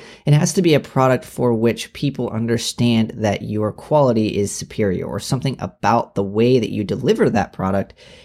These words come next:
is better than your competition. Merely saying that Levi's now offers suits doesn't mean that those suits are going to be good. It's, it's all a question as to whether or not, um, that product is good. And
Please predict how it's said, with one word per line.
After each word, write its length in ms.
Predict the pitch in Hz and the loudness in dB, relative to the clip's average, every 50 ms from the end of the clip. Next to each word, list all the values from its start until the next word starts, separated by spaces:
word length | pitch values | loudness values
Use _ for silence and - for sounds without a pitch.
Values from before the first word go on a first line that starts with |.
| - - | -10 -2
is 180 | - 120 113 107 | 0 0 0 0
better 400 | - - 113 120 120 120 117 110 | 0 0 2 4 4 4 4 2
than 140 | 107 107 | 0 -2
your 100 | 101 101 | -4 -6
competition. 680 | - - 110 101 - 104 - - - - 101 92 95 101 | -6 -6 -8 -6 -6 -6 -6 -6 -6 -6 -6 -6 -4 -2
Merely 260 | 107 113 113 113 107 | -2 0 0 0 0
saying 540 | 110 - - 120 120 117 117 113 107 107 98 | -2 -2 -2 0 2 2 2 0 0 -2 0
that 280 | 101 98 98 98 - _ - - - - - _ | 0 0 0 -2 -4 _ -18 -20 -20 -20 -18 _
Levi's 840 | - 107 104 107 120 127 120 107 101 95 92 92 95 98 101 101 | -6 -4 0 2 4 4 4 4 4 4 4 2 2 0 -2 -2
now 600 | 101 101 98 104 113 113 113 117 113 110 107 - - _ _ _ _ - | -4 -2 0 2 2 2 4 4 2 2 0 -2 -6 _ _ _ _ -8
offers 560 | 107 107 113 - - 117 104 98 - - - - | -6 -6 -6 -4 -4 -2 -2 -2 -4 -6 -10 -12
suits 640 | - - - - - 254 160 123 - - - - - _ _ _ _ _ | -10 -8 -6 -2 0 0 0 0 -2 -6 -8 -8 -8 _ _ _ _ _
doesn't 340 | 160 170 165 156 147 - 113 | 0 2 2 0 -2 -4 -2
mean 220 | 131 143 147 139 | -2 0 0 0
that 140 | 123 117 - | -2 -2 0
those 220 | - 127 117 117 | 0 0 0 0
suits 460 | - - - - 214 139 - - - - | -4 -4 0 0 0 0 0 -4 -6 -4
are 100 | 117 117 | -2 -2
going 300 | 110 104 113 113 113 107 | 0 0 2 2 2 0
to 160 | - - - 101 | -2 -6 -6 -4
be 140 | - 95 | -4 -4
good. 420 | - - - - 117 90 80 - - _ | -2 0 2 2 2 2 0 -4 -8 _
It's, 300 | - - - - - - | -8 -8 -8 -8 -10 -8
it's 200 | - 120 107 - | -6 -6 -2 0
all 160 | - 110 - 262 | 2 2 2 2
a 40 | - | 2
question 500 | - - 131 123 - - - - 120 113 | 0 0 -2 -2 -2 -4 -6 -6 -6 -4
as 340 | - 110 110 107 110 - - | -4 -2 -2 -2 -4 -6 -4
to 200 | - 117 110 107 | -2 0 0 0
whether 420 | 104 95 107 110 113 110 113 110 95 | 0 0 0 2 2 4 4 2 2
or 100 | 104 104 | 0 -2
not, 360 | 104 98 95 92 - - - _ - - - _ _ _ _ | -2 0 0 -2 -2 -6 -10 _ -20 -20 -20 _ _ _ _
um, 400 | - 95 95 92 92 92 92 87 | -2 0 2 2 2 0 -2 -2
that 200 | - - 101 - | -2 -2 -4 -2
product 280 | - - 107 104 - - | -2 -2 -4 -2 -2 -4
is 120 | 107 - | -6 -2
good. 280 | - 143 135 135 - - | 0 2 2 2 2 0
And 200 | - 110 110 110 | -4 -6 -6 -6